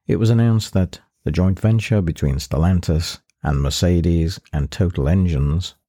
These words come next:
are planning this battery plant, which will produce E V batteries by twenty twenty-six. The investment is worth two billion euros, two point one billion dollars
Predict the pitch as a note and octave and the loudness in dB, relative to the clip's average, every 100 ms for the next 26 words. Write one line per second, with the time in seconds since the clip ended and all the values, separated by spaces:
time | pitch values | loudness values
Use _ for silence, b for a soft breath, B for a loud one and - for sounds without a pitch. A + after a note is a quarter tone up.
0 | _ G#2 - E2+ D#2 D#2 D#2+ D#2 - F2+ | _ -6 0 2 2 2 0 -2 -2 -2
1 | G2 F#2 F2 E2 G2 F#2 F#2 - _ _ | 0 0 0 0 0 2 0 -4 _ _
2 | A2 G2 - E2 D#2+ - _ A2 D2 B1+ | -6 -4 -2 -2 -2 -6 _ -4 -2 -4
3 | B1+ - - _ F#2 E2 F2 F2 F#2 G2+ | -6 -12 -14 _ 0 0 2 0 2 0
4 | - G2 G2+ F#2 - _ - D2 - C#2 | 2 2 2 0 -6 _ -4 -4 -2 -4
5 | C2+ C#2 D2+ D2+ C#2+ - D2+ B1+ - - | -2 -4 -4 -2 -4 -2 -4 -4 -14 -20
6 | _ _ G#2+ G2+ A#2+ - A2 G2+ F2+ E2 | _ _ 0 2 2 0 -2 0 0 0
7 | D#2+ D2+ - - _ _ - F#2+ G2+ F2+ | 0 0 -4 -12 _ _ -4 0 2 2
8 | F2+ G2+ A#2 A#2 A#2+ A#2+ A2+ - _ _ | 2 2 2 2 2 0 -2 -8 _ _
9 | - F2+ F2 D2 E2+ E2+ D#2 D2 D2 C#2+ | -6 -2 -2 -2 -2 -2 -2 -2 -2 -2
10 | F#2 G2 F2+ | 0 0 -2